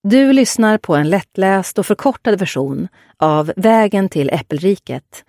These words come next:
av Anna Fredriksson, utgiven av bokförlaget Hedvig, uppläst av Victoria Flodström. Boken finns även i fullängd, utgiven av bokförlaget Forum.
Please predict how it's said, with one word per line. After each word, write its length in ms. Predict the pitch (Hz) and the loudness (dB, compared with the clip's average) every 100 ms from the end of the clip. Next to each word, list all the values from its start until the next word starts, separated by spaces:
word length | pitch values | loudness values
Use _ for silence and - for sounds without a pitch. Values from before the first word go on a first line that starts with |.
| _ | _
av 160 | 170 170 | -4 0
Anna 280 | 208 165 139 | 0 0 -2
Fredriksson, 680 | 196 151 160 - 151 - _ _ _ _ _ _ | -2 -2 -4 -6 -6 -8 _ _ _ _ _ _
utgiven 540 | 262 247 - 233 233 220 | 0 0 0 0 2 2
av 140 | 156 | 2
bokförlaget 640 | 185 180 - 143 143 175 | 0 -4 -2 -2 0 -2
Hedvig, 500 | - 202 - 113 - _ _ _ _ _ | -2 -6 -6 -12 -12 _ _ _ _ _
uppläst 580 | 226 - 208 202 196 - | 0 0 0 0 0 0
av 80 | 185 | -2
Victoria 460 | 175 247 233 214 | -2 -2 2 2
Flodström. 640 | - 170 139 - 151 - - _ _ _ _ _ _ _ | 0 -4 -4 -8 -8 -8 -14 _ _ _ _ _ _ _
Boken 440 | 214 269 254 269 247 | 0 2 2 0 0
finns 300 | 208 170 - | 0 -2 0
även 320 | 208 143 156 | 0 0 -2
i 60 | 165 | 0
fullängd, 640 | 254 190 180 175 143 139 | 0 2 2 0 -2 -2
utgiven 580 | - 196 - 160 160 175 | 0 0 -2 -4 -2 -2
av 180 | 135 143 | -4 0
bokförlaget 720 | 202 160 - 147 143 151 - | -2 -2 -4 -4 -2 -4 -4
Forum. 440 | 170 147 160 - | -4 -4 -6 -8